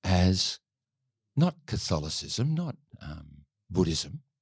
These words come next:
Yet he was a Buddhist monk. He said, "My religion is kindness." <laughs> And I just find it remarkable how twice in, like, less than twenty-four hours, that word comes up as a, as a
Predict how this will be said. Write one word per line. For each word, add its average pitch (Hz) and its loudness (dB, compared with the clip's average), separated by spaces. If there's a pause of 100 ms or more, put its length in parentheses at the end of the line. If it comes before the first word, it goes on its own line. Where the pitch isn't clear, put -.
(160)
Yet 107 8
he 92 8
was 90 4
a 90 4
Buddhist 80 6
monk. 90 0 (480)
He 117 4
said, 107 6
"My 110 8
religion 98 6
is 90 2
kindness." - -2 (220)
<laughs> 151 -2 (640)
And - 2
I 202 8
just - 6
find 175 4
it - 0 (100)
remarkable 120 6 (380)
how 113 6 (300)
twice 151 6
in, 104 6
like, 98 6 (180)
less 127 6
than 98 4
twenty-four 101 4
hours, 92 2
that 113 4
word 104 4
comes 101 0
up 92 -2
as 92 0
a, 87 -2
as 92 -4
a 87 -8